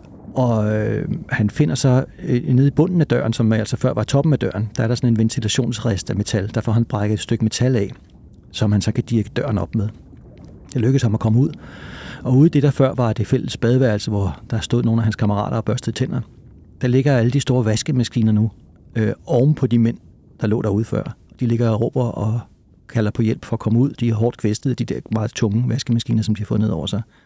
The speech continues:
Harrison prøver at trække, øh, dem ud, men, men han kan simpelthen ikke få dem ud. Øhm, og han kan høre, der er nogen, der råber ude på gangen.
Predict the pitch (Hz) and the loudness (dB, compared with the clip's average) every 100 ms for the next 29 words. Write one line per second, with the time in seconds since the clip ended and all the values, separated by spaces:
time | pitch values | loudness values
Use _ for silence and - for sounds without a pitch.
0 | _ _ - - - - - - - - | _ _ -20 -20 -18 -20 -20 -20 -20 -20
1 | _ _ _ _ - 131 131 139 131 147 | _ _ _ _ 0 2 4 2 4 4
2 | - - 107 104 107 95 85 - 117 123 | 2 0 0 2 2 2 0 2 4 4
3 | 156 117 110 - 110 113 - 113 147 131 | 2 2 0 0 -2 -2 -2 -2 0 0
4 | 131 - 117 120 160 147 - _ 117 110 | 2 2 4 2 0 -6 -20 _ -2 0
5 | 101 95 92 - _ _ _ 110 107 - | 2 0 -4 -12 _ _ _ -4 -2 0
6 | 113 113 120 120 110 110 117 123 123 117 | 0 2 2 2 2 0 2 0 2 0
7 | 113 - 107 117 | 0 -2 -4 -4